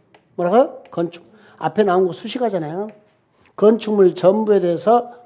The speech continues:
방화지구 규정을 적용합니다. 이 번 별표. 이 번. 키워드가 뭐로 돼 있어요? 방화벽. 건축물이 방화지와 그 밖의 구역의 경계가 방화벽으로 돼 있나요?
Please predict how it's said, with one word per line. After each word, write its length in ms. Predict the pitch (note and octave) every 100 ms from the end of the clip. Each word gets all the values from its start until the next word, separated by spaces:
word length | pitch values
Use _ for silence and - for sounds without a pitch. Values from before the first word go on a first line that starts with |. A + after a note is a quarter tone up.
| -
방화지구 680 | D3 D3+ D#3+ D#3+ D3 D3+ G#3+
규정을 320 | E3 D#3 G#3+
적용합니다. 540 | F#3 D#3 D3+ D3 C#3+ C#3+ C#3+ _ _ _ _ _ _ _ _ _ _ -
이 100 | A#3+
번 200 | B3 G#3+
별표. 320 | G#3 F3 G#3 - _ _ _
이 120 | E3+
번. 540 | D#3 D3+ G3 C#4 E4 - _ _ _ _ _
키워드가 560 | - D4 B3+ A3+ G#3 -
뭐로 180 | G3+ B3
돼 100 | G#3+
있어요? 300 | - F#3+ F#3+ - _ _ _ _ _
방화벽. 1120 | D#3 E3+ E3+ F3 A3+ - - E3+ G3 - - _ _ _ _ _ _ _ _ _ _ _ _ _ _ _ _
건축물이 840 | - B3 B3 C4 G#3+ F#3 A#3 C4+ C4
방화지와 800 | A3+ B3 B3 A3 A#3 C4+ D4 -
그 140 | A3
밖의 420 | A#3 A#3+ A#3+ A3+
구역의 540 | A3 A3 A3+ A3+ B3+ B3+
경계가 840 | F#3+ G#3+ G#3 A3 A3 C4 C#4 -
방화벽으로 920 | - G3+ G#3+ G#3+ G#3+ F#3+ D#3 G#3 A#3
돼 100 | G#3+
있나요? 440 | G3+ G#3 B3 D4